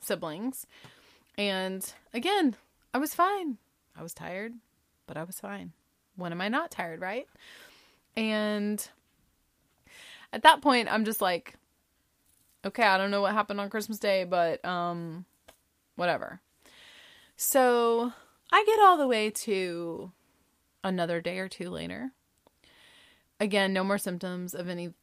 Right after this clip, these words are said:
weirdness other than being tired. But like I said, default setting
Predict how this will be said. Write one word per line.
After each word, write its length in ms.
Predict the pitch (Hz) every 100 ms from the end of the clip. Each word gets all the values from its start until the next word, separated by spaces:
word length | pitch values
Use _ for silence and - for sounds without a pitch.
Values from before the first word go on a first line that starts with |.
| -
weirdness 840 | - 160 160 160 156 170 - - - _ _ -
other 200 | 185 185
than 140 | 185
being 180 | 175 170
tired. 360 | 180 170 165 160
But 100 | 165
like 160 | 190
I 40 | 180
said, 280 | - - - _ _ _ -
default 440 | 220 208 202 165 -
setting 440 | 147 - -